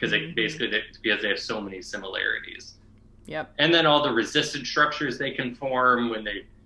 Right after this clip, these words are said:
Speaker 1: when they're trying to survive on their own, and it just, yeah,
Speaker 2: Mm-hmm.
Speaker 1: crazy diverse, tough little things.
Speaker 2: Yeah.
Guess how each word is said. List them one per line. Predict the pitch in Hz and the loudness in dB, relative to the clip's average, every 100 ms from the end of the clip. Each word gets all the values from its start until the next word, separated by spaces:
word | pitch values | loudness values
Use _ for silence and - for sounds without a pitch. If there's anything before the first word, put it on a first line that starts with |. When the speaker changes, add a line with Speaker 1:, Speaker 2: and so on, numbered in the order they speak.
| - - | -20 -6
Speaker 1:
when | 113 | -2
they're | 107 104 | 2 2
trying | 123 110 | 2 2
to | 107 - | 0 -4
survive | - - 123 113 104 113 120 | -10 -2 2 6 6 6 4
on | 110 | 2
their | 101 98 131 | 2 -2 2
own, | 165 160 151 156 147 | 4 4 4 2 2
and | 117 107 | 0 -2
it | 110 107 - | 0 2 2
just, | 107 98 - - _ _ _ - 160 151 | -2 -2 -6 -12 _ _ _ -16 -8 0
yeah, | 104 104 | 2 2
Speaker 2:
Mm-hmm. | 151 175 | -2 -4
Speaker 1:
crazy | 254 180 147 120 | -2 2 2 2
diverse, | 120 113 104 - - - | 2 2 2 -2 -8 -10
tough | - 104 - - - | 0 0 0 -8 -10
little | 107 95 | -8 -6
things. | 98 95 101 - _ | -4 -4 -6 -14 _
Speaker 2:
Yeah. | 180 170 | -10 -8